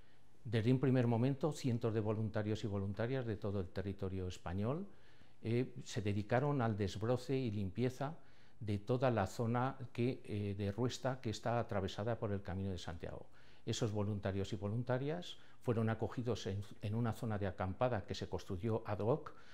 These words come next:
para acogerlos y, a su vez, sirvió también como punto de, eh, salida de todas las actuaciones que se acometieron en Ruesta.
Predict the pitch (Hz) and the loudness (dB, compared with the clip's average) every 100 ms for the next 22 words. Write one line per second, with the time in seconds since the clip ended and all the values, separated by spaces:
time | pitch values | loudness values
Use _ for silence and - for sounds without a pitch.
0 | - - 107 120 110 98 - 117 131 160 | -6 0 4 4 2 -2 0 -2 0 -2
1 | - - - - - - 147 175 - 120 | -4 -12 -12 -12 -8 2 2 2 0 2
2 | 113 135 123 127 147 - - - - - | 4 4 4 4 2 -6 -14 -14 -8 0
3 | 123 107 131 131 120 117 135 - 110 107 | 2 4 2 2 2 2 2 0 2 2
4 | 123 127 - 135 139 131 139 143 147 120 | 2 0 -2 2 2 2 0 0 -2 -2
5 | 110 123 127 127 113 107 101 98 - - | 2 4 2 -2 -2 0 0 0 -2 -2
6 | 95 123 131 135 - - - 110 104 101 | 0 2 2 0 -6 -10 -6 0 0 0
7 | 123 123 123 - 113 113 104 - 113 123 | 2 4 4 2 -2 0 0 0 0 0
8 | - - 98 - 107 98 90 90 85 82 | -2 -4 -6 -4 -2 -2 0 -2 -2 -6
9 | - - - | -8 -10 -14